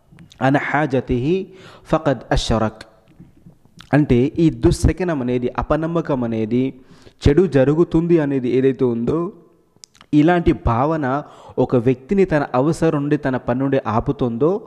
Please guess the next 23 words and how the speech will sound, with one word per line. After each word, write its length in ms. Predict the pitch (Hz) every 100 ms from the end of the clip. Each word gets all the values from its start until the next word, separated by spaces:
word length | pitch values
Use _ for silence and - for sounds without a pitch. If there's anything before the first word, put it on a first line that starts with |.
| - -
ఫకద్ 360 | 139 131 104 120
అష్రక్, 400 | 113 123 117 - -
అతడు 240 | - 139
షిర్క్ 440 | 135 - - 165 127
చేసినట్టే, 500 | 117 110 104 117 107
బహుదైవారాధనకు 1300 | 104 113 131 127 131 120 117 117 117 113 120 190 233 - - - -
పాల్పడినట్టే 800 | 120 143 143 131 117 107 117 110
అని 100 | 147
దైవప్రవక్త 460 | 117 113 107 104 104
గారు 120 | 117
తెలియజేశారు. 840 | - 92 90 92 80 - - - -
అంటే 300 | - 139 240 - - - -
ఒక 120 | 117
వ్యక్తి 240 | 135 156 180
తన 180 | 160 147
పని 280 | - 131
కోసం 280 | 135 160 160
వెళ్తున్నాడు, 640 | 151 143 147 147 147 156 156
ఒక 180 | 123
నిర్ణయం 380 | 107 113 117 147
తీసుకున్నాడు, 580 | 139 147 - 139 143 143
దానికోసం 460 | 123 117 123 123 110
బయలుదేరుతున్నాడు, 840 | 127 135 139 139 139 139 139 151